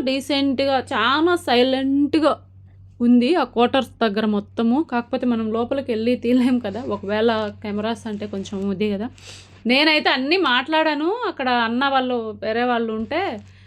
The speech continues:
అక్కడ పనిచేసే చి-, వర్కర్స్ ఉంటే నేను వాళ్ళతో మాట్లాడితే ఈరోజు ఉండదు, శనివారము, శుక్రవారము ఉండదు,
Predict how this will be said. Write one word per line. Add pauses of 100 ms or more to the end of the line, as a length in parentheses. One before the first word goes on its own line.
(140)
అక్కడ
పనిచేసే
చి-,
వర్కర్స్
ఉంటే
నేను
వాళ్ళతో
మాట్లాడితే
ఈరోజు
ఉండదు, (1400)
శనివారము,
శుక్రవారము
ఉండదు,